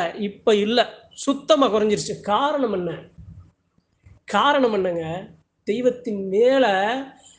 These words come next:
அந்த நம்பிக்கையும் குறையுது. அதே சமயம் தெய்வத்தை சுமக்கிற சாமியாடியும் சரியா மதிக்கிறது இல்ல. சாமி பரிபூர்ணமா வந்துச்சுன்னா போய் கேட்கணும்,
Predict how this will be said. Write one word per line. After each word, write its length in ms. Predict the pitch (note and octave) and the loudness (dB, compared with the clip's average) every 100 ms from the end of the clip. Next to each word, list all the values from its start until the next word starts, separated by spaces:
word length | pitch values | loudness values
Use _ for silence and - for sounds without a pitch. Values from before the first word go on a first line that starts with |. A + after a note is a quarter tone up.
| _ | _
அந்த 240 | F#3 F#3+ F3+ F3 | -4 0 0 0
நம்பிக்கையும் 640 | F#3 G#3 C4 C#4 C#4 C#4 | 0 0 0 2 2 4
குறையுது. 440 | A#3+ B3 B3 C4 B3 E3+ | 4 2 0 2 2 0
அதே 200 | E3+ A#3 | 0 0
சமயம் 440 | A#3 A3+ A3 G#3 F#3+ | 0 0 -2 -2 0
தெய்வத்தை 360 | A#3 B3 - | 0 0 0
சுமக்கிற 400 | - G#3 G3+ G3 F3+ | -4 -6 -8 -6 -4
சாமியாடியும் 840 | - F#3+ A3 B3 A#3+ A3+ A#3 A#3 G3+ | -4 -2 -2 0 0 0 -2 -2 -2
சரியா 280 | G3 A3+ G3 | -2 -2 -2
மதிக்கிறது 540 | F3+ F#3+ A3+ B3 G3+ E3 | -4 -6 -6 -4 -2 -2
இல்ல. 120 | D3+ - _ _ _ - _ _ - _ _ _ - | -6 -12 _ _ _ -20 _ _ -20 _ _ _ -14
சாமி 480 | - F3 A#3+ D4+ D4+ | -6 0 2 4 4
பரிபூர்ணமா 560 | B3 B3+ C4+ D4 D4 | 4 4 4 4 4
வந்துச்சுன்னா 420 | B3+ A#3+ C4+ C#4+ E4 | 4 2 0 0 2
போய் 220 | D#4+ D4 | 2 2
கேட்கணும், 400 | C4+ B3+ A#3+ F#3+ | 2 2 0 0